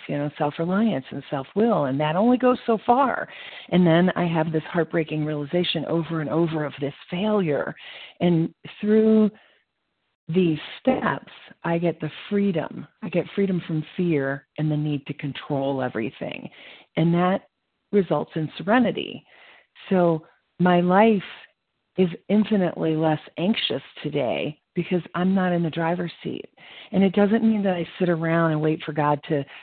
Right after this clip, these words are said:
deliver. You know, I still have to take my action. This is a program of action, and it's not easy, but it is fulfilling, and I'm happy. And much of the time, I'm calm and I'm released from my character defects, my big one of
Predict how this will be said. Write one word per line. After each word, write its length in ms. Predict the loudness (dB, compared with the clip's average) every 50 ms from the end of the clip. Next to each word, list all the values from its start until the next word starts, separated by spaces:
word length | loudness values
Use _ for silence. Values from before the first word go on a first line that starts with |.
| -6 _ 0
deliver. 560 | 2 4 4 4 4 4 0 -2 -4 -10 _ _
You 100 | -4 -2
know, 140 | -2 0 0
I 100 | 0 -2 -2
still 160 | -2 -2 0 2
have 160 | 2 2 0
to 80 | -2 -6 -4
take 180 | -4 -4 -2 -4
my 160 | -4 -4 -6 -8
action. 560 | -8 -6 -6 -4 -2 -2 0 0 0 0 0
This 140 | -2 -2 -2 -4
is 160 | -6 -4 -2
a 140 | -2 -2 -2 -4 -4
program 400 | -2 -2 0 0 0 0 0 0
of 140 | -2 -2 -4 -4
action, 440 | -4 -4 -4 -4 -6 -4 -2 -2 0
and 120 | 0 0
it's 140 | -2 -2 -4 -2 -2
not 360 | 0 2 2 2 2 0 -2 -4
easy, 420 | -4 -4 -4 -2 -2 -4 -4 -4 -4 -8 -14 -20 -16 -6 0
but 120 | 2 4
it 160 | 4 6 6 6
is 120 | 4 4 2 -2
fulfilling, 640 | -4 -4 -4 -2 0 2 4 4 4 2 2 0 -2
and 100 | -4 -4
I'm 100 | -6 -6
happy. 640 | -6 -4 -2 0 0 0 -2 -4 -10 -10 -10 -14 -18 _ -20 -20 -20 -20 -20 -20 -12 _ 2
And 320 | 4 4 4 4 2 0 -2 -6 -16 -20 -20 _ _ _ _
much 380 | 6 8 10 10 8 8 6 4 0 0 0 -2 -4 0
of 160 | 0 0 0 -2 -8 -12 -18 _ _ _
the 160 | -4 -2 -2 -2 -2 -4 -2
time, 400 | 0 0 0 0 0 0 -2 -2 -2
I'm 240 | -4 -4 -4 -4 -6 -8 -8
calm 420 | -4 -4 -2 0 2 4 4 4 2
and 100 | 2 0
I'm 120 | -2 -2
released 440 | -2 -2 -2 -2 -4 -4 -6 -8 -8 -4
from 160 | -2 -2 0
my 140 | 0 0 -2
character 420 | -4 -4 -2 -2 -2 -4 -6 -12 -8 -4
defects, 500 | -2 -2 -2 0 2 2 2 2 0 -4 -6
my 120 | -6 -6 -4 -2 0
big 160 | 0 0 0
one 180 | 0 -2 -2 -2
of 80 | -4